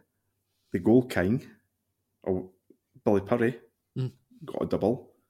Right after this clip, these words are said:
Speaker 1: twenty-six and fifty-nine. And then, well, Morton got a player called Jim McLean,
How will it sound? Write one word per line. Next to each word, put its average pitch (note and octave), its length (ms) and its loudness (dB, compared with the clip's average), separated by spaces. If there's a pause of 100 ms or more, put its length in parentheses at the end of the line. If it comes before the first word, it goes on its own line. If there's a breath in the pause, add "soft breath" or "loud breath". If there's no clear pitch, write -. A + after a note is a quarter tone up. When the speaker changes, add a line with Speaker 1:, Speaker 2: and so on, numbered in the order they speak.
(180)
Speaker 1:
twenty-six - 480 -8
and G2+ 80 -10
fifty-nine. G2 480 -2
And F#2+ 140 -2
then, F#2 320 -2 (640 soft breath)
well, F2+ 260 -2
Morton A#2 280 -2
got - 180 -4
a - 80 -10
player G#2 300 2
called F#2 360 -6
Jim G#2 200 -2
McLean, G2 460 -4